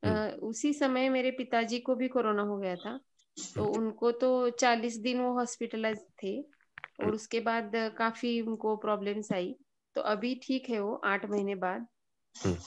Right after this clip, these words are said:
Speaker 1: but उनके पैर की एक जो नस है, वो पूरी
Speaker 2: हम्म।
Speaker 1: ऐसी, अ, मतलब उसमें उनको sensation नहीं है कुछ भी, तो
Speaker 2: हम्म।
Speaker 1: उसके लिए भी, अ,
Speaker 2: उसके लिए भी आप एक massage oil
Speaker 1: हम्म, हम्म।
Speaker 2: और पर pain cure drops,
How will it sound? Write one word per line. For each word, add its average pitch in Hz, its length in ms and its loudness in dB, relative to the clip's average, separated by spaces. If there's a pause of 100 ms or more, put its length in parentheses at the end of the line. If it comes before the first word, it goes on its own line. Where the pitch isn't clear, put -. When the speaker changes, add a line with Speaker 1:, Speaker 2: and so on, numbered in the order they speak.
(160)
Speaker 1:
but - 240 0
उनके 233 240 2
पैर 254 400 4
की 262 160 -2
एक 262 360 4
जो 262 140 4
नस 254 380 2
है, 214 320 -2 (380)
वो 226 100 0
पूरी 240 300 2
Speaker 2:
हम्म। 262 100 6
Speaker 1:
ऐसी, 254 400 0
अ, 196 180 0
मतलब 208 460 -4
उसमें 240 420 -2
उनको 254 260 0
sensation 247 600 2
नहीं 208 300 0
है 180 60 0
कुछ 180 260 -8
भी, 180 160 -6 (840)
तो 226 200 0
Speaker 2:
हम्म। - 160 8
Speaker 1:
उसके 233 360 -4
लिए 247 220 -2
भी, 240 480 -6 (180)
अ, - 380 -6
Speaker 2:
उसके 123 300 8
लिए 120 200 12
भी 123 120 10
आप 120 180 8
एक 113 120 10 (100)
massage 113 380 8
oil 165 200 10 (400)
Speaker 1:
हम्म, - 240 -2
हम्म। 214 240 -2 (680)
Speaker 2:
और 110 400 10 (120)
पर 101 160 10
pain 104 340 8
cure - 280 -8
drops, - 420 -8